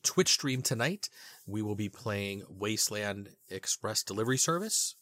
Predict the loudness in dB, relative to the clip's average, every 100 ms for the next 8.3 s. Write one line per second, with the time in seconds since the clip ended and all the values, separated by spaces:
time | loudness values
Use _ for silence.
0 | _ _ -20 -20 -20 -20 -10 -4 -2 0
1 | -2 -4 -2 2 2 0 -2 -4 0 2
2 | 2 0 0 -2 -2 -4 -2 0 0 -2
3 | -2 -4 -4 -2 2 2 2 0 0 0
4 | 2 0 -4 -4 -4 -6 -16 -20 -20 -20
5 | _ 2 2 4 0 4 2 2 -2 -2
6 | -2 -2 -4 -4 -6 -6 -12 -18 _ _
7 | _ -20 -20 -20 -20 _ _ 6 6 6
8 | 4 2 0